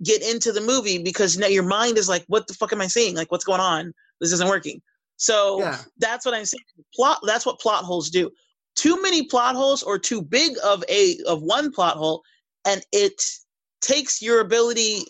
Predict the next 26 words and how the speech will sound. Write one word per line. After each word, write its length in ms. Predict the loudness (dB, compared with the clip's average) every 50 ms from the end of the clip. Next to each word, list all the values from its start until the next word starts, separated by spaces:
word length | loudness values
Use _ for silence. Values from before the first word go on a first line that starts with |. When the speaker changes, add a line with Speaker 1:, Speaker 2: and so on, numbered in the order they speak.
| _ _ _
Speaker 1:
it 200 | 0 0 2 0
gets 200 | -2 -2 0 0
rid 120 | 0 0
of 100 | 0 2
your 140 | 2 2 2
ability 440 | 2 2 2 4 4 4 2 0 -4
to 180 | -4 -6 -6 -4
be 180 | -2 0 0
able 160 | 0 0 -2 -6
to 80 | -4 -4
suspend 440 | -4 -2 -2 -2 -4 -4 -2 -2
disbelief, 600 | -2 -4 -4 -2 0 2 2 2 2 0 -2 -4 -12 _ -20 -20 -20 -20 -14 _
which 200 | -2 -2 0 0
means 240 | 0 0 0 0
you 120 | -2 -2 -4
can't 340 | -2 -2 0 0 -2 -4 -6
enjoy 260 | -8 -2 0 0 0
the 100 | 0 -2
movie, 360 | 0 2 2 2 2 0 2
which 220 | 2 2 0 2
means 180 | 0 0 0 0
it's 140 | -2 -2 0
not 160 | 0 0 0
a 40 | 0
good 160 | 0 -2 -2
movie. 360 | 0 -2 -2 -2 -4 -14 -18